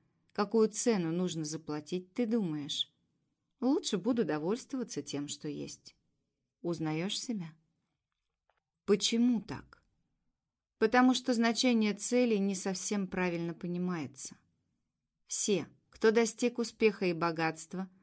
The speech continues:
делали это не только ради самих денег, вещей, которые можно на них купить. А ради чего? Ради того, чтобы развиваться и стать другим.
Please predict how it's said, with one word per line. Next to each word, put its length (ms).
делали 540
это 200
не 140
только 420
ради 240
самих 440
денег, 460
вещей, 640
которые 400
можно 380
на 140
них 200
купить. 520
А 100
ради 260
чего? 480
Ради 380
того, 300
чтобы 320
развиваться 800
и 20
стать 380
другим. 460